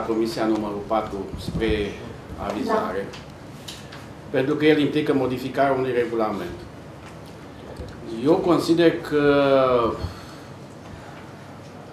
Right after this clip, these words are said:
Speaker 1: se instituie un pic, uh, uh,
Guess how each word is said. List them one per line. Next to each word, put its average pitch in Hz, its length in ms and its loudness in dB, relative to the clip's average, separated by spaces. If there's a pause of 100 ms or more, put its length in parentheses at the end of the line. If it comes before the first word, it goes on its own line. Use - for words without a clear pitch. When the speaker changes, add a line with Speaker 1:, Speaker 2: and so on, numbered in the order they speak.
(640)
Speaker 1:
se 151 320 2
instituie 156 540 4
un 135 260 2
pic, 143 300 -4
uh, 131 480 2 (2250)
uh, 120 340 2